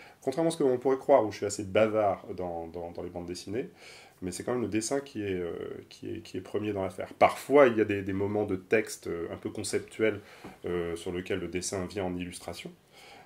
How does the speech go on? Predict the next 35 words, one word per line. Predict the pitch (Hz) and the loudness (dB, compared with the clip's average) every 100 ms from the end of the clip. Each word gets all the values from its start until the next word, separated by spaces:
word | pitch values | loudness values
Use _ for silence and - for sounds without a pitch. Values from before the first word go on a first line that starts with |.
| - | -8
mais, | 98 107 113 | -2 2 4
euh, | 95 | 4
la | 90 | 2
plupart, | - - - | -2 -8 -8
c'est | - | -6
que | 92 | -4
ça | - 98 | 2 4
reste | 143 160 135 | 4 2 0
l'écriture | 120 120 151 | -4 -2 2
de | 123 | 4
la | 113 | 4
bande | 110 | 2
dessinée | 104 104 117 123 | -2 -4 -6 -6
qui | - | -8
est | 92 | -10
pour | 101 | -8
moi, | 101 110 | -4 -2
euh, | 98 85 85 92 95 | -2 -4 -6 -8 -8
principale. | - 107 - 95 92 92 - - - - | -8 -8 -8 -4 -4 -6 -18 -20 -20 -8
Et, | - 101 | 0 4
euh, | 98 92 90 90 | 6 6 4 2
quand | 107 | -2
je | 98 | -4
dis, | 104 113 | -6 -4
je, | 101 95 | -2 -2
je | 90 92 | -2 -4
me | 92 90 92 110 | -4 -2 -2 0
heurte, | 110 - | 0 0
euh, | 98 90 90 | -2 0 0
à | 87 | -2
certains | - 95 101 | -6 -6 -6
commentateurs | 95 92 95 92 110 | -6 -4 -4 -4 -6
qui | - | -8
parlent | - 101 98 | 0 0 2
de, | 92 90 | -2 -2